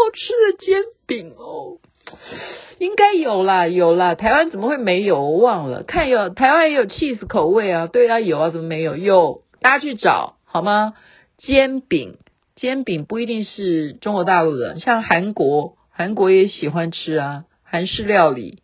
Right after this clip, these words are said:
可以吃到煎饼的，没有问题，肯定可以的。OK，然后还有什么？所以呢，还有一件事情别忘了，就是在，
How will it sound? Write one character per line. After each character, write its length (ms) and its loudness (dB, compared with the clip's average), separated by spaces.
可 140 0
以 100 0
吃 180 -2
到 140 4
煎 240 -8
饼 120 -12
的， 120 -14
没 100 -4
有 80 2
问 160 -2
题， 460 -18
肯 180 -6
定 160 -8
可 180 -10
以 120 -12
的。 140 -20
OK， 420 0
然 240 2
后 300 4
还 280 -4
有 220 0
什 240 -10
么？ 200 -10
所 200 0
以 160 0
呢， 220 -4
还 140 2
有 160 4
一 80 -4
件 200 0
事 180 -6
情 300 -16
别 200 -4
忘 320 0
了， 80 -18
就 140 4
是 160 2
在， 460 2